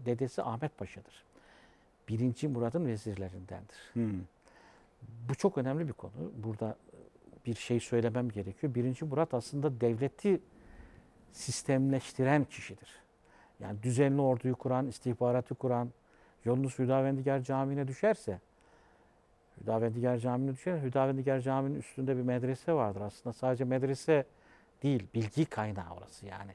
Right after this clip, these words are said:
Speaker 2: Hı hı,
Speaker 1: Devletin
Speaker 2: hı hı.
Speaker 1: bilgilerini oluştu. Onun veziridir. E, şeklinde bir yaklaşım var. Dolayısıyla Süleyman Çelebi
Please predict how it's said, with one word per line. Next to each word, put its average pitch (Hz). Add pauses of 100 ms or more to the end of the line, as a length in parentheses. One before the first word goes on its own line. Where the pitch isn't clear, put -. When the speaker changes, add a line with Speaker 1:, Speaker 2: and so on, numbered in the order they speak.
(120)
Speaker 2:
Hı 117
hı, 110
Speaker 1:
Devletin 110
Speaker 2:
hı -
hı. 113
Speaker 1:
bilgilerini 113
oluştu. 110 (600)
Onun 170
veziridir. 127 (840)
E, 117 (880)
şeklinde 117
bir 113
yaklaşım 104
var. - (500)
Dolayısıyla 190 (140)
Süleyman 175
Çelebi 165